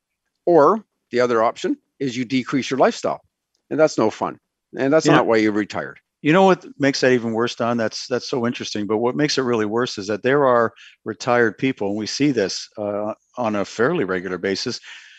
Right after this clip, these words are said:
Speaker 2: whose own personal inflation rate is higher than the stated inflation rate because of the way they choose to live.
Speaker 1: Yes, absolutely. And,
Speaker 2: Hmm.
Speaker 1: and you're even looking at, particularly as you get older, some of the senior homes that people are moving to,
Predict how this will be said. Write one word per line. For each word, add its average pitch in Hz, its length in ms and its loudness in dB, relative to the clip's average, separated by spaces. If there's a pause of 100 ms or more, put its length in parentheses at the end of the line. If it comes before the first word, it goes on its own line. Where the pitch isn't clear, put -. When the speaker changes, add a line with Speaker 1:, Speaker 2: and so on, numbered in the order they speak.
(160)
Speaker 2:
whose 131 380 2
own 160 440 4
personal 139 540 -2
inflation 110 560 -4
rate 98 320 -4
is 117 140 -10
higher 110 500 0
than 101 200 -4
the 95 80 -6
stated 101 480 -2
inflation 101 520 -6
rate 92 180 -6
because 104 340 -6
of 107 60 -6
the 107 80 -10
way 104 160 0
they 107 120 -2
choose 104 300 -6
to 110 80 -8
live. 147 320 -2 (380)
Speaker 1:
Yes, 90 260 -6 (240)
absolutely. 92 520 -2 (640)
And, 131 80 2
Speaker 2:
Hmm. 127 120 4
Speaker 1:
and 139 120 4
you're 151 200 8
even 143 200 4
looking 139 340 4
at, 117 280 2
particularly 135 400 0
as 117 100 -4
you 120 60 -10
get 110 140 2
older, 117 460 0 (300)
some 135 240 0
of 117 60 0
the 113 60 2
senior 135 460 2
homes 85 520 -8 (320)
that 107 160 2
people 117 240 2
are 107 100 6
moving 120 380 2
to, 82 240 -4